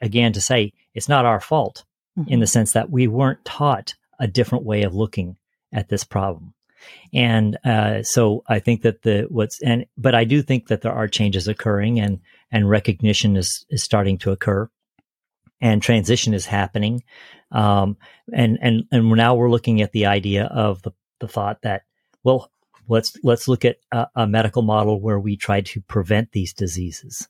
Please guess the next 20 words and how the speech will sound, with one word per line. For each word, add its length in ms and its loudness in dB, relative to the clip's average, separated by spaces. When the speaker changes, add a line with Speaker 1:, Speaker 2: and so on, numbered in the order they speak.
Speaker 2:
Mm-hmm. 300 2
Speaker 1:
and 160 2
we 80 4
can 160 0
teach 300 -2
people 400 0
lifestyle 540 2
habits 520 -4
on 240 -2
how 360 -2
not 320 2
to 100 -4
get 240 -2
hypertension 720 -4
and 180 0
h-, 140 -4
how 200 -2
not 320 0
to 100 -2
get 240 0